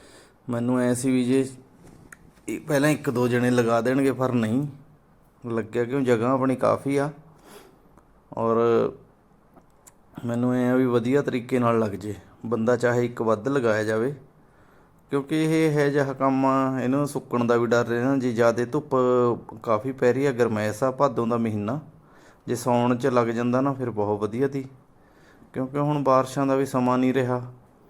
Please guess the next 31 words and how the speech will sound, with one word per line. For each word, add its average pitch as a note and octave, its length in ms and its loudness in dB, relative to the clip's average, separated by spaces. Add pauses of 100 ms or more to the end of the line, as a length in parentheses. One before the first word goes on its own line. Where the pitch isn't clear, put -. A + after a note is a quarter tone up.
(320)
ਤਾਂ C3 120 -2
ਰੋਜ਼ B2+ 240 0
ਛਿੜਕਾਅ A#2+ 420 0
ਹੀ A#2+ 100 0
ਕਰਨਾ A#2+ 320 2
ਪਏਗਾ G#2+ 340 0
ਇਹਦੇ A2 160 0
ਉੱਪਰ C#3 300 0 (400)
ਪਾਣੀ A#2+ 240 0
ਦਾ, E3 180 -2 (680)
ਜਾਂ A#2+ 140 4
ਰੋਜ਼ C3 200 4
ਪਾਣੀ A#2 280 2
ਲਗਾਉਣਾ A2 320 0
ਪਏਗਾ। A#2 380 0 (840)
ਮਹੀਨਾ C#3+ 300 2
ਦੋ C3 160 4
ਮਹੀਨੇ D3 240 2
ਤਾਂ C3 120 0
ਪੂਰੀ C3 280 -2
ਦੇਖ A#2 240 0
ਰੇਖ A#2+ 220 -2
ਕਰਨੀ A#2 280 0
ਪੈਣੀ G#2 280 -4
ਹੈ, G#2+ 60 -6
ਜਦੋਂ A2 240 0
ਤੱਕ A2 220 -6
ਇਹਦੀਆਂ A#2 240 -4
ਜੜ੍ਹਾਂ A2 300 2
ਨਹੀਂ G#2+ 220 -2
ਚੱਲਦੀਆਂ। G2+ 420 -2